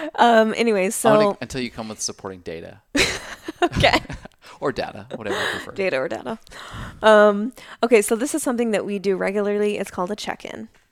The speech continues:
Speaker 1: And we did them more often early in our, in our part two of our relationship. Definitely didn't do it in part one,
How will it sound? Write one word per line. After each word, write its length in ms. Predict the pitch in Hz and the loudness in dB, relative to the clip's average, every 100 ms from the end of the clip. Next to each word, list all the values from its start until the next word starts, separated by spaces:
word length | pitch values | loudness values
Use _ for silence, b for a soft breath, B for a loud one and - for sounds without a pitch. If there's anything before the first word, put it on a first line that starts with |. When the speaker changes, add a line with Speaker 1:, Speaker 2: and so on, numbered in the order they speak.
| _ - _ | _ -16 _
Speaker 1:
And 580 | 196 196 190 190 190 190 B B B | -2 2 2 0 -2 -8 B B B
we 120 | 214 | 2
did 200 | 202 240 | 6 6
them 220 | 262 262 - | 4 0 -2
more 600 | 202 202 214 220 220 214 190 | -4 -2 0 0 -2 -4 -4
often 440 | 185 - 240 254 | -4 -4 -6 -4
early 320 | 208 202 208 208 | -4 -2 -2 -2
in 120 | 196 | -2
our, 220 | 196 - 202 | -6 -8 -6
in 120 | 196 | -4
our 220 | 190 185 | -4 -6
part 420 | 190 - 220 - | -10 -4 -2 -2
two 300 | - 226 226 - | -4 -2 0 -2
of 100 | 220 | -4
our 160 | 208 | -2
relationship. 640 | 196 214 226 247 247 269 262 - | -4 -4 -6 -8 -8 -8 -10 -6
Definitely 300 | 180 220 190 | -4 -2 -4
didn't 240 | 170 170 | -4 -6
do 140 | 180 175 | -6 -6
it 80 | |
in 80 | 170 | -6
part 200 | 185 185 | -8 -8
one, 300 | - 214 180 | -4 -2 -4